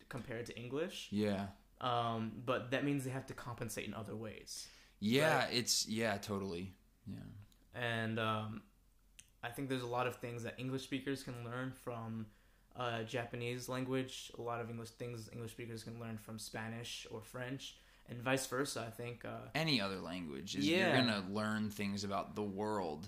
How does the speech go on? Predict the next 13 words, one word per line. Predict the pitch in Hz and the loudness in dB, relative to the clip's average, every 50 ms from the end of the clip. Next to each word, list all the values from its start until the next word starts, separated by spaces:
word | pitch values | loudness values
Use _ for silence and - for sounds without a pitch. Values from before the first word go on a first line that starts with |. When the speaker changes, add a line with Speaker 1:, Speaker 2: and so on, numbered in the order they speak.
| 98 - - | -12 -8 -4
Speaker 2:
through | 110 110 107 | -2 0 0
language. | 101 95 98 101 95 80 67 55 - - - - - - - | 2 2 2 0 0 -2 -4 -6 -6 -6 -8 -8 -8 -6 -2
Speaker 1:
Yeah, | 131 135 151 156 151 147 | 2 4 6 8 8 8
yeah, | 139 139 135 127 123 | 8 6 6 6 4
yeah, | 117 113 113 | 2 0 -2
for | 113 - 120 | -4 -6 -6
sure. | 117 - - 135 123 113 113 107 107 - - - - | -6 -4 -2 0 0 0 0 -4 -8 -12 -18 -12 -8
And, | 120 120 117 117 113 113 113 113 110 - - - - - - _ - - - - - - - - - - - - | -6 -6 -6 -6 -6 -6 -8 -8 -10 -12 -14 -18 -20 -20 -20 _ -20 -20 -20 -20 -20 -20 -20 -20 -20 -20 -16 -8
yeah, | - 123 135 131 110 | -4 -2 0 0 0
it's | 98 120 117 - | -2 -4 -6 -8
just, | 135 - - | -8 -6 -4
uh, | 120 120 113 113 - - | -4 -4 -4 -6 -8 -10
it's, | 123 - - - - - - - | -10 -10 -10 -10 -10 -10 -12 -14